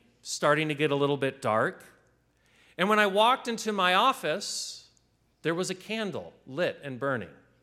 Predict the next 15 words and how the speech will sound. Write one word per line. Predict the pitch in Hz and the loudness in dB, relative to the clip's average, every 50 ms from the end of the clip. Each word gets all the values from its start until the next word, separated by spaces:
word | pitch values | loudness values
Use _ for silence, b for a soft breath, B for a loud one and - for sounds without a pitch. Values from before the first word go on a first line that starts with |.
| _ _ _ _ _ _ _ _ _ _ _ _ _ | _ _ _ _ _ _ _ _ _ _ _ _ _
by | 139 127 131 135 | -4 -4 -2 -4
the, | 127 117 123 127 120 117 113 | -4 -6 -6 -6 -6 -4 -4
uh, | 110 107 104 104 101 - _ _ _ - | -4 -4 -6 -6 -8 -12 _ _ _ -12
sink. | - - - 151 107 - - - - _ _ _ _ _ _ _ _ _ _ _ _ _ _ _ _ _ _ _ _ _ _ _ _ | -8 -6 -4 -4 -4 -6 -10 -16 -20 _ _ _ _ _ _ _ _ _ _ _ _ _ _ _ _ _ _ _ _ _ _ _ _
And | 151 165 | -8 -8
it | 175 160 | -6 -6
surprised | - 208 - - - 190 175 170 208 220 233 220 170 139 117 - - | -8 -8 -10 -10 -12 -10 -4 -2 -2 -2 -2 -4 -8 -10 -12 -16 -20
me. | 98 85 78 - _ _ _ _ _ _ _ _ _ _ _ _ _ - | -20 -20 -20 -20 _ _ _ _ _ _ _ _ _ _ _ _ _ -14
What | 196 208 | -12 -10
was | 240 - | -10 -10
a | - - | -12 -14
candle | - - 180 208 214 214 208 202 | -14 -12 -10 -8 -6 -4 -4 -6
doing | 175 143 151 180 214 220 214 196 170 127 117 | -6 -6 -8 -6 -6 -6 -6 -6 -6 -6 -6
there, | 110 92 90 87 - _ _ | -8 -8 -10 -12 -14 _ _
burning? | - 160 190 196 170 113 | -6 -4 -4 -4 -4 -6